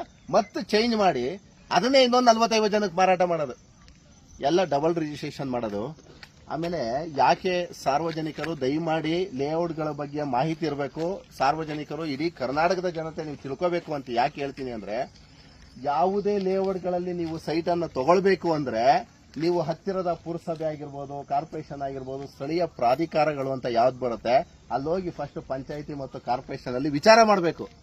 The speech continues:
ಈ ಒಂದು ಲೇಔಟ್ ಕಾನೂನುಬದ್ಧವಾಗಿದ್ಯಾ, ಇದ್ರಲ್ಲಿ ಖಾತೆಗಳಾಗತ್ತಾ, ರಿಜಿಸ್ಟ್ರೇಷನ್ ಆಗ್ತಾ ಇದೆಯಾ ಅಂತ ತಿಳ್ಕೊಂಡು ಅವ್ರ ಎಂಡೋರ್ಸ್ಮೆಂಟ್ ಅನ್ನ ಕೊಟ್ಟಾಗ ನೀವು ಸೈಟ್ಗಳನ್ನ ತಗೊಳ್ಬೇಕು. ನೋಡಿ, ಈ ನಂಜುಂಡಯ್ಯ ಅನ್ನೋರೊಬ್ಬ ಲೋಫರ್ ಏನ್ ಮಾಡಿದಾನೆ ಅಂದ್ರೆ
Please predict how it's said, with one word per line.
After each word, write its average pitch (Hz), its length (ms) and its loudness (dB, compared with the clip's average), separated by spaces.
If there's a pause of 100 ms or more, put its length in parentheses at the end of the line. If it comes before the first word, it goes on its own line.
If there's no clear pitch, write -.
(580)
ಈ 185 120 -4
ಒಂದು 202 300 -2
ಲೇಔಟ್ 185 720 -4
ಕಾನೂನುಬದ್ಧವಾಗಿದ್ಯಾ, 151 1040 -2
ಇದ್ರಲ್ಲಿ 143 320 -4
ಖಾತೆಗಳಾಗತ್ತಾ, 139 1040 0 (380)
ರಿಜಿಸ್ಟ್ರೇಷನ್ 180 640 -2
ಆಗ್ತಾ 156 300 -2
ಇದೆಯಾ 127 300 0 (280)
ಅಂತ 139 180 -4
ತಿಳ್ಕೊಂಡು 185 720 -4 (240)
ಅವ್ರ 135 180 0
ಎಂಡೋರ್ಸ್ಮೆಂಟ್ 147 560 -2
ಅನ್ನ 139 120 -4
ಕೊಟ್ಟಾಗ 135 440 -2
ನೀವು 127 200 -4
ಸೈಟ್ಗಳನ್ನ 123 540 -4
ತಗೊಳ್ಬೇಕು. 110 760 -6 (640)
ನೋಡಿ, 170 260 2 (100)
ಈ 175 300 -6
ನಂಜುಂಡಯ್ಯ 175 760 0
ಅನ್ನೋರೊಬ್ಬ 151 420 -2
ಲೋಫರ್ 131 460 -4
ಏನ್ 127 220 -2
ಮಾಡಿದಾನೆ 123 400 -4
ಅಂದ್ರೆ 107 480 -8